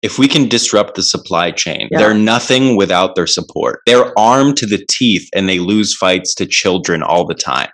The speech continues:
Speaker 1: If we can disrupt their supply chain, they're gone. And that's how we're
Speaker 2: I
Speaker 1: gonna
Speaker 2: mean,
Speaker 1: end
Speaker 2: I,
Speaker 1: it.
Speaker 2: yes, let's end it on, on that, a very strong note.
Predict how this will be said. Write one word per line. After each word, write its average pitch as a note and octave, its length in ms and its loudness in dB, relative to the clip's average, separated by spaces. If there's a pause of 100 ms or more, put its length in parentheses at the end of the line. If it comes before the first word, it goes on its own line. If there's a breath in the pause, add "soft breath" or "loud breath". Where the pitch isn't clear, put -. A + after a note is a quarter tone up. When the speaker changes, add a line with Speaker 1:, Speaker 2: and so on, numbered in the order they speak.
Speaker 1:
If A2 160 -4
we C3 140 6
can C#3 180 4
disrupt A#2+ 480 2
their G2+ 120 2
supply F#2+ 480 0
chain, C3+ 340 0
they're G2 200 2
gone. C#2 460 -2
And F#2+ 100 -4
that's G#2 200 0
how F#2+ 120 2
we're F2+ 100 0
Speaker 2:
I E2+ 40 0
Speaker 1:
gonna F2 120 0
Speaker 2:
mean, D2+ 100 -2
Speaker 1:
end F2+ 100 0
Speaker 2:
I, F3 80 0
Speaker 1:
it. - 300 -4
Speaker 2:
yes, - 360 -6 (200)
let's F3 240 -6
end D3 180 -2
it C3 180 -2
on, D#3 260 -2
on D#3+ 200 -4
that, C3 320 -2
a D#3+ 180 -2
very D3+ 280 0
strong D3+ 400 -4
note. A#2 320 -6